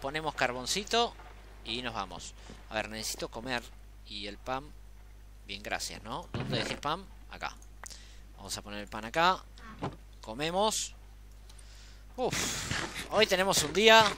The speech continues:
complicado, ¿eh? Bien, comemos. Ok, a trabajar. A ver, ¿qué hicimos? Hicimos esto. ¿Para qué?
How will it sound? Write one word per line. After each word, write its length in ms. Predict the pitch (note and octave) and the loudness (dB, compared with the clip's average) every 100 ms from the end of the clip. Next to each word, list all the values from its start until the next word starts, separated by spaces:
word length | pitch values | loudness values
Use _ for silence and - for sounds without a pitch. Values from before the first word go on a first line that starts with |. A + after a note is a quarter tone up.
| - | -2
complicado, 760 | C3 B2+ C#3+ D3+ - - A2+ | -2 0 8 10 10 6 6
¿eh? 200 | D#3+ A3 - - - - - - - - - - | 6 6 4 -8 -12 -16 -16 -16 -16 -16 -16 -6
Bien, 220 | G2+ D#2+ - | -4 -4 -8
comemos. 540 | C3 G3 A#3+ B3 - - - - - - - - - - - - - - - - - - | 0 4 6 6 2 -4 -10 -12 -12 -10 -10 -6 -2 -2 -4 -10 -16 -14 -14 -14 -2 -2
Ok, 140 | B2 F2 F2 | 0 -2 -2
a 60 | |
trabajar. 400 | B2 B2+ - E2 - - - - - | 4 4 4 -4 -8 -14 -14 -16 -2
A 120 | D3+ | 6
ver, 260 | D3+ A2+ - - - - - - - - - - | 6 6 0 -14 -16 -16 -16 -16 -16 -18 -10 0
¿qué 80 | |
hicimos? 600 | A#3 - A2+ F2 D2+ - - - | 4 4 2 -4 -8 -10 -10 -8
Hicimos 340 | E3+ A3 F#3+ - | -6 -4 -2 -2
esto. 320 | F#2+ - - - | -4 -8 -12 0
¿Para 220 | E3+ F#3 | 4 4
qué? 200 | A2+ | 2